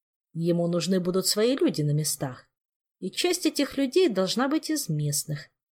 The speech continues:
иначе деятели вроде покойного брата Хлафа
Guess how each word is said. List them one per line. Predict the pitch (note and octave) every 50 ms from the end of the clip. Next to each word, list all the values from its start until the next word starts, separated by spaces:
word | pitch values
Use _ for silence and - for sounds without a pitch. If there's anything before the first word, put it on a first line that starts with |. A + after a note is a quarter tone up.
| _ _ -
иначе | F#3 F#3 F#3+ F#3 F3 - - F#3
деятели | F3+ G#3+ D#4+ E4 A#3+ E3+ - E3 D#3+ D#3+
вроде | D#3+ D#3 E3+ F#3 E3+ D#3+ E3+
покойного | E3+ - G3 - G3+ F3+ E3+ F3 E3 E3+ E3+
брата | E3+ D#3+ D#3 F3+ F3+ F3 E3+ - F#3
Хлафа | - - G#3 F#3 D#3+ C#3 - - - D3+